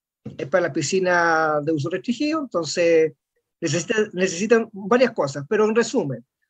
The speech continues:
so-, el, lo más importante de la piscina es tener la camilla,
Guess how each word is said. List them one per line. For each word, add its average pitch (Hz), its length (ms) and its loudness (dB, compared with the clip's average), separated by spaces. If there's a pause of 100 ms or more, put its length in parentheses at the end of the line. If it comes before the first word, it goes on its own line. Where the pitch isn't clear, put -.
(100)
so-, - 240 -12 (180)
el, 208 160 4
lo 214 140 -2
más 269 100 4
importante 285 420 0
de 254 60 4
la 233 40 2
piscina 180 280 -6
es 151 60 -16
tener 214 200 0
la 208 120 2
camilla, 262 600 -2